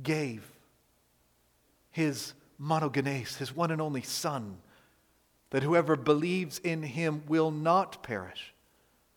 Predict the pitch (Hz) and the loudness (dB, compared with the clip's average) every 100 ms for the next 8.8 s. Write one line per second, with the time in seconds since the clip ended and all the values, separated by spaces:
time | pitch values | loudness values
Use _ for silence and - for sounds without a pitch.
0 | _ _ _ _ _ _ _ _ _ _ | _ _ _ _ _ _ _ _ _ _
1 | _ _ _ - - 123 117 110 113 104 | _ _ _ -18 -10 -8 -8 -8 -6 -8
2 | 90 - - - _ _ _ _ _ _ | -8 -12 -16 -20 _ _ _ _ _ _
3 | _ _ _ _ _ 160 156 190 175 - | _ _ _ _ _ -8 -2 0 0 2
4 | 254 - 135 127 139 - 151 135 214 190 | 2 4 2 2 -2 0 -4 0 2 2
5 | - - - _ _ _ _ _ _ - | 0 -8 -20 _ _ _ _ _ _ -12
6 | - 233 233 202 - 277 311 320 294 262 | 12 12 12 8 6 8 10 8 6 6
7 | 262 233 220 - 220 147 101 - - - | 6 6 4 8 8 8 2 -10 -20 0
8 | 131 156 185 170 165 170 202 214 | 6 10 10 8 6 8 6 4